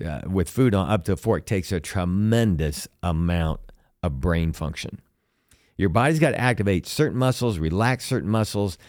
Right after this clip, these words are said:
let ligaments, tendons, nerves stretch. You gotta have a tremendous, from the shoulder, the, the arm, the forearm, the hand,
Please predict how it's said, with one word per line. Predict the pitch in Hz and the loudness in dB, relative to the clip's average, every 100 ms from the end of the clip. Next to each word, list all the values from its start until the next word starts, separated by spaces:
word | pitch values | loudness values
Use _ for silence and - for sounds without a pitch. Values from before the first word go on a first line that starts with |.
| - - | -20 -4
let | 87 69 | -4 0
ligaments, | 110 127 120 120 - | 2 2 2 0 -2
tendons, | - 113 110 107 92 90 | -2 0 2 2 2 2
nerves | 98 101 95 | 2 2 0
stretch. | - - 104 98 - - - - | -2 0 2 2 -2 -14 -20 -10
You | - 92 | -2 0
gotta | 107 95 | 2 2
have | 95 87 | 2 0
a | - 90 85 - | -2 -2 -2 -6
tremendous, | - 98 95 117 143 113 85 - | -2 0 2 2 2 2 -2 -4
from | 92 85 | -4 -2
the | 73 | -4
shoulder, | - - 139 135 131 131 - - _ | -4 0 2 2 2 0 -4 -16 _
the, | 92 90 82 - - | -2 0 0 -4 -10
the | 76 80 - | -6 -4 -4
arm, | 104 117 120 117 85 | -4 -2 0 0 0
the | 76 | -4
forearm, | - 113 110 110 95 | -4 0 2 0 0
the | 85 | -2
hand, | 82 113 117 113 107 | -4 -2 0 2 0